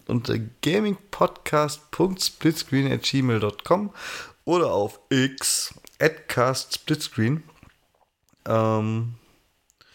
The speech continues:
ja, was schreibt ihr uns denn überhaupt? Wie fandet ihr denn die PlayStation-Präsentationen? Also,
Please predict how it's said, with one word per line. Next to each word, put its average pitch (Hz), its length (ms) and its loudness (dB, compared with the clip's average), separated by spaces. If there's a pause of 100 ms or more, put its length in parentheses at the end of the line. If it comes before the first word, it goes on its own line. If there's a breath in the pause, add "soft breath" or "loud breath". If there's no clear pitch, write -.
(320 soft breath)
ja, 135 180 4
was 104 120 0
schreibt 190 320 0
ihr 160 40 0
uns 123 140 -4
denn 107 80 -2
überhaupt? 101 420 0
Wie 185 80 0
fandet 208 320 0
ihr - 140 -2
denn 180 140 4
die 113 100 0
PlayStation-Präsentationen? 104 1500 0
Also, 101 520 0